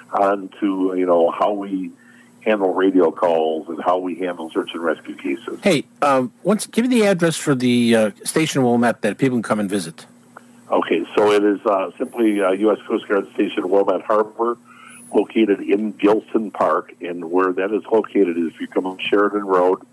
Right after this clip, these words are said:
Speaker 1: uh, just as you cross the bridge coming, um, out of Evanston and getting into Wilmette, the entrance to Gilson Park, uh, is,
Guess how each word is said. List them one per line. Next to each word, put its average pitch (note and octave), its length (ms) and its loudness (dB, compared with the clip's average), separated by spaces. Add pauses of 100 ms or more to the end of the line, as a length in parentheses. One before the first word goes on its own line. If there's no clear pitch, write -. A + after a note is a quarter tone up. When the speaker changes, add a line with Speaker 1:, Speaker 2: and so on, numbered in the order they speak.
(680)
Speaker 1:
uh, F2 260 2 (260)
just A#2 260 0
as G#2 260 0
you G#2+ 120 0
cross G#2 400 -2 (160)
the A2 80 -6
bridge F#2 480 0
coming, F2+ 420 -4 (640)
um, E2+ 500 0 (220)
out G#2+ 160 4
of G2 100 -2
Evanston G2 440 -6
and F2+ 80 -6
getting F#2+ 220 -2
into F#2+ 180 2
Wilmette, F2 480 0 (460)
the F#2 160 -2
entrance G2 340 -6
to F2 80 -2
Gilson F#2 440 0
Park, G2 380 -2
uh, F2 580 -2
is, F2 360 2